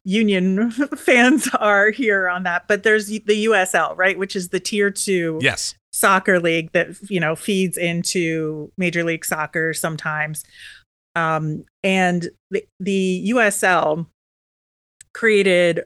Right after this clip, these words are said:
Speaker 1: um, the W League, right? So that's a D two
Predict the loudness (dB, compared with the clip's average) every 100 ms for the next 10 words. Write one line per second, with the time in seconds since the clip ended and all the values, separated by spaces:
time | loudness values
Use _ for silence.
0 | -4 -2 0 -2 -4 -4 0 2 2 0
1 | -4 -6 -8 -8 -2 0 0 0 2 2
2 | 2 -2 -2 -2 -2 -2 0 0 0 -2
3 | -6